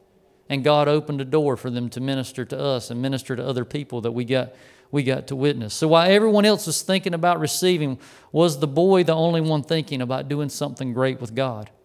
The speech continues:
See, what are we thinking about? Have you thought about doing something great with God this week?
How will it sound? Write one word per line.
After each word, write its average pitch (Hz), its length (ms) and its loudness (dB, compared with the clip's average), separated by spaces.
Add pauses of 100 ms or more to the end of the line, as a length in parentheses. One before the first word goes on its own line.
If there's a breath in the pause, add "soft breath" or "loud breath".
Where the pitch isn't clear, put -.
(480 soft breath)
See, 160 160 -2
what 170 220 2
are 156 80 4
we 185 180 2
thinking 120 380 -4
about? 107 340 -6 (840 soft breath)
Have 139 140 -2
you 151 60 0
thought 160 240 4
about 160 240 0
doing 165 220 0
something 165 340 -6
great 151 240 0
with 143 140 -8
God 151 260 2
this 156 180 -8
week? 170 360 -8